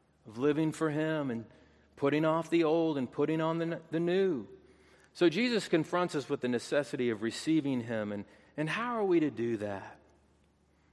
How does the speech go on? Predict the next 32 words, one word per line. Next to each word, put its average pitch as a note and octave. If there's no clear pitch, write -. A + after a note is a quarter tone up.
Do F#3
we A#3
simply G#3
just D#3
repeat E3
a C3
Billy C#3+
Graham C3+
prayer, E3
the C3+
sinner's D#3
prayer? E3+
Just E3
some, D#3
some D#3
truths, E3+
some C#3
facts D#3+
about C3
the B2+
gospel, D3+
that's C3
it, D#3+
there C#3
it C3+
is, C#3+
it's -
done, C#3+
it's C3
a A#2
cold, C3+
contractual C3